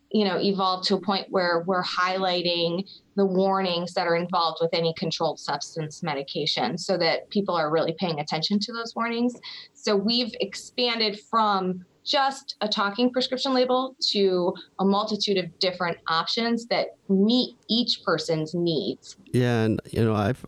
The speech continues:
Speaker 2: I've heard of Script Talk for a number of years, and we're in Vancouver, British Columbia, Canada, and I do know that there were some pharmacies, well, a number of years ago who adopted the Script Talk, but you just don't really hear a whole lot about it up here. So what has the,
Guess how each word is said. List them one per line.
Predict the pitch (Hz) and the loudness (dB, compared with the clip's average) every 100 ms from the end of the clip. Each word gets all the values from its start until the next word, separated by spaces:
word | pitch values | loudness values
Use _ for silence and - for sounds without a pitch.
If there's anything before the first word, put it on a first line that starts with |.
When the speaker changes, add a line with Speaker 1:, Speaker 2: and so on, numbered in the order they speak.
| - | -2
Speaker 2:
I've | 127 | 0
heard | - 127 | 0 0
of | 107 87 | 0 0
Script | - - 92 - | -4 -2 -2 2
Talk | 87 85 | 0 0
for | - | 2
a | 82 | 4
number | 87 98 101 | 4 4 2
of | 80 | 2
years, | 78 80 82 | 4 4 4
and | 85 | 4
we're | 104 113 | 4 2
in | 95 | 2
Vancouver, | 90 85 90 82 | 2 0 0 2
British | 85 85 85 | 2 0 0
Columbia, | - 80 73 69 | 0 2 2 2
Canada, | - 90 90 80 76 | 2 2 2 2 2
and | 76 | 4
I | 80 | 2
do | 80 104 | 2 2
know | 101 90 87 - - - - - | 2 2 2 -2 -18 -20 -20 -4
that | 73 69 | -2 0
there | 95 | 2
were | 90 104 | 2 2
some | 101 92 | 2 0
pharmacies, | 90 82 85 80 - 85 80 80 - - - - | 0 2 2 2 2 2 4 2 0 -4 -8 -2
well, | 90 80 76 | 0 2 2
a | 92 | 2
number | 98 101 | 2 2
of | 87 | 2
years | 85 82 | 2 2
ago | 78 82 82 | 2 2 2
who | 76 87 82 85 - - - - _ - | 2 2 2 2 -4 -20 -20 -20 _ -4
adopted | 90 80 101 139 92 78 | -2 0 0 0 -2 0
the | 78 | 0
Script | - 87 - | 0 0 -2
Talk, | - 67 62 - - - - - | 0 0 0 -4 -12 -10 -10 -2
but | 90 65 | 0 2
you | 104 | 0
just | 101 127 - | 2 0 0
don't | 104 - | -2 2
really | 110 95 | 2 2
hear | 87 - - 127 131 | 0 -2 -2 0 0
a | |
whole | 98 87 | 0 2
lot | 80 76 78 | 2 4 2
about | 76 78 | 2 2
it | 76 | 2
up | 73 | 2
here. | - 76 82 | 2 0 0
So | - 104 | 0 0
what | 98 117 | 2 0
has | 110 98 101 104 | 2 2 0 -2
the, | - 90 82 | 0 2 4